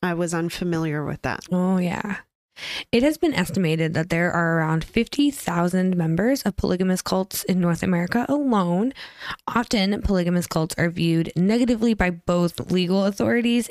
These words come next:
Speaker 2: and mainstream society. People aren't really down with a lot of that. And this view sometimes includes negative perceptions of related mainstream denominations because of their perceived links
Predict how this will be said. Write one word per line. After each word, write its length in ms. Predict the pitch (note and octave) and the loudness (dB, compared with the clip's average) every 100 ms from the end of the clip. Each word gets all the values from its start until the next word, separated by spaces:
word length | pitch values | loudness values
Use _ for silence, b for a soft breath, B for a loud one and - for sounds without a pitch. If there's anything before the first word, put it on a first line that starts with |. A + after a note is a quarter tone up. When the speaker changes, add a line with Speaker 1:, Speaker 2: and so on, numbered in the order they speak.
| - | -2
Speaker 2:
and 420 | G3 G3+ G3+ G3+ | 2 2 2 2
mainstream 400 | F#3+ E3 - E3 | 2 0 0 -2
society. 600 | E3 - - F2 - - | -2 -4 -2 -2 -2 -4
People 280 | - F3+ F#3+ | -2 0 2
aren't 160 | - - | 0 2
really 220 | B3 B3+ | 2 2
down 680 | A#3+ A3 G#3 G#3 A3+ B3+ - - | 0 0 2 2 0 -2 -8 -6
with 160 | G3+ | -2
a 40 | - | 2
lot 200 | G3+ G3 | 2 2
of 100 | F#3+ | 2
that. 360 | F3+ F3+ A3 - _ _ B B B B B B | 2 2 0 -4 _ _ B B B B B B
And 100 | D4 | 2
this 140 | E4 F#4 | 2 2
view 220 | C#4+ C#4+ | 2 2
sometimes 420 | C#4 C4 A#3 A3 | 2 2 2 2
includes 400 | G#3+ G#3 G#3 G3 | 0 2 0 2
negative 480 | F#3+ F3 F3+ F3 E3+ | 2 2 2 0 0
perceptions 680 | F#3 E3+ E3 - E3 E3+ F3 | -2 0 -2 0 2 2 2
of 200 | D#3+ E3+ | 0 0
related 500 | E3+ F3 E3+ F3 F3 | 2 2 2 2 2
mainstream 600 | E3+ F3 E3+ F#3+ E3+ E3+ | 4 2 2 0 2 2
denominations 840 | F3 F3+ E3+ A3+ B3+ - F3+ F3+ | 2 2 2 2 2 2 0 0
because 520 | G#3+ - - D4+ C4+ | -2 -2 0 0 0
of 160 | - G3+ | 0 0
their 120 | G#3 | 0
perceived 680 | - G3 - A3 A3 G3+ G3 B B B _ | 0 -2 0 0 2 0 -4 B B B _
links 380 | F#3+ E3+ E3 - | 0 0 -2 -8